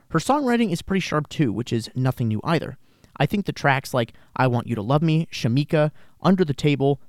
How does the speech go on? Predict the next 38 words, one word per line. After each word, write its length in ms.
Ladies, 440
and 160
Cosmonauts 640
were 240
some 200
of 60
the 60
standouts 460
across 280
the 80
project. 500
Though 200
it's 100
got 200
the 60
basics 380
for 140
being 320
a 60
great 380
record, 440
I 80
sort 240
of 80
question 460
why 300
it 140
was 140
given 220
the 100
coveted 500
ten 360
by 160
Pitchfork 480
in 60
the 60
first 220
place. 240